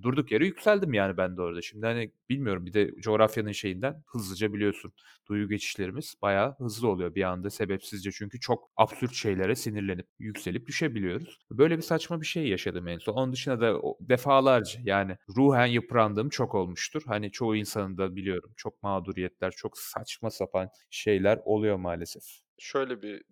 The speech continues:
Speaker 2: durum var. Bu genel olarak kuryelerle alakalı. Şimdi kimse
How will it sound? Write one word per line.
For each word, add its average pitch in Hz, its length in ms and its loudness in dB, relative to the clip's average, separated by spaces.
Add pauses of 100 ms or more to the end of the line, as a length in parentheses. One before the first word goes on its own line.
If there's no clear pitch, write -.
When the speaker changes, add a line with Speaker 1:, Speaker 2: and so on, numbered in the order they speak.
Speaker 2:
durum 104 240 -14
var. 113 280 -10
Bu 107 400 -6
genel 104 180 -2
olarak 101 400 -4
kuryelerle 98 580 -6
alakalı. - 460 -12
Şimdi - 300 -12
kimse 131 500 -6